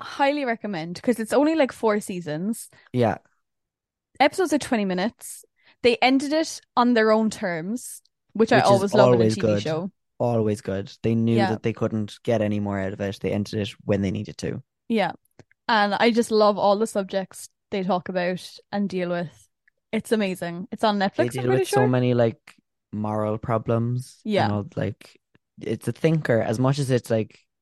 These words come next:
Speaker 2: you can watch it and not think about it, it also provokes a lot of thought,
Speaker 1: Yeah.
Speaker 2: I think, anyway.
Speaker 1: Provokes a lot of thought. That was
Speaker 2: I know.
Speaker 1: very well put.
Speaker 2: Big words.
Speaker 1: Oh my God.
Speaker 2: Yeah.
Speaker 1: Well, do you have anything else you'd like to say on Fame?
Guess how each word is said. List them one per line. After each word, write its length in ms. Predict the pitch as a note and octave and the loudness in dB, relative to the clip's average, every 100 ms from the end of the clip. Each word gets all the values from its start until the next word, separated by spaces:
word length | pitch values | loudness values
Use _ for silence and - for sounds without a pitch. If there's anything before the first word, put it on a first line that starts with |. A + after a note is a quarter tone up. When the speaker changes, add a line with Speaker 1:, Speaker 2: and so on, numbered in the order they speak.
| _ | _
Speaker 2:
you 80 | A#2+ | -8
can 160 | - A2 | -2 0
watch 240 | A2 - | 0 0
it 220 | G#2 G2 C3 _ _ | -2 -4 -8 _ _
and 100 | A2 | -6
not 160 | G2+ F#2 | -6 -2
think 160 | A#2+ A2 | -4 -2
about 180 | F#2+ | -2
it, 180 | G#2+ G2 - _ _ _ _ _ - | -2 -4 -10 _ _ _ _ _ -2
it 120 | A2+ | 2
also 260 | A#2 A#2 G#2+ | 2 0 -6
provokes 420 | - F#2+ F2 - | -6 -10 -10 -8
a 40 | |
lot 80 | F2+ | -8
of 60 | - | -6
thought, 220 | - B2 - _ _ | -8 -10 -14 _ _
Speaker 1:
Yeah. 140 | A#3 E3+ | -6 -4
Speaker 2:
I 60 | |
think, 320 | F#2+ - C#3+ - | -4 -8 -14 -12
anyway. 300 | G#2 F#2 D#3+ _ _ _ _ _ _ _ _ _ | -12 -12 -14 _ _ _ _ _ _ _ _ _
Speaker 1:
Provokes 480 | D#4 C#4+ C4+ A#3+ - | -4 0 0 0 -4
a 60 | C4 | -4
lot 180 | A#3 A3 | -2 -4
of 100 | A3 | -8
thought. 400 | - A3 G#3 E3+ - - _ | -8 -8 -6 -10 -18 -20 _
That 60 | D#4 | -2
was 80 | B3+ | 2
Speaker 2:
I 40 | |
know. 140 | A#2 A#2+ | 2 6
Speaker 1:
very 320 | C4+ D4 C4 | 6 6 4
well 220 | G#3 F#3 | 2 0
put. 260 | - E3+ F3+ - - _ _ _ _ _ - | -6 -10 -10 -12 -20 _ _ _ _ _ 0
Speaker 2:
Big 140 | D3+ | 2
words. 360 | D3+ C3+ B2+ - _ - | 2 2 0 -6 _ -4
Speaker 1:
Oh 240 | B3+ C#4+ | 2 2
my 260 | D4+ F3+ - - | 2 -2 -6 -8
God. 580 | G#3+ - - - - - - - | -10 -10 -14 -16 -12 -12 -12 -4
Speaker 2:
Yeah. 200 | C#3 D#3 - - - _ _ _ - - - - - _ - A3 G#3+ - | 0 0 -2 -10 -16 _ _ _ -14 -12 -12 -16 -20 _ -20 -18 -12 0
Speaker 1:
Well, 240 | C#4 C#4+ | 4 4
do 120 | A#3+ | 2
you 60 | C4+ | 2
have 60 | C#4 | 2
anything 200 | C#4 C4+ | 2 -2
else 160 | B3+ | -4
you'd 100 | B3 | 0
like 160 | A#3 A#3 | 0 -2
to 80 | - | -4
say 180 | A#3+ | -2
on 180 | A3 A3 | -2 -2
Fame? 400 | - G#3 G3 G3 | -4 -4 -4 -8